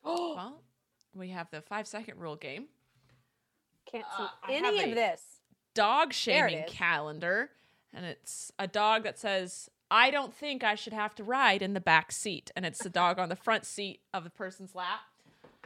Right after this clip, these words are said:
Speaker 1: And then I got some, uh, pens and pencils. I have some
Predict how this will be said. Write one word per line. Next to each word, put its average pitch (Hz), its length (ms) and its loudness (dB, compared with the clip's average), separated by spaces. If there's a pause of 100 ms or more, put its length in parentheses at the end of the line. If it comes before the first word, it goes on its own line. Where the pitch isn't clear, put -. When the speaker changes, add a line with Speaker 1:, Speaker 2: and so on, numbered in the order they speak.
(200)
Speaker 1:
And 339 120 -16
then 415 80 -10
I 427 140 -6
got 392 200 -4
some, 349 480 -8 (720)
uh, 277 360 -2 (200)
pens 294 460 -6
and 277 140 -12
pencils. 277 760 -8
I 254 100 -6
have 247 480 -6
some 233 320 -8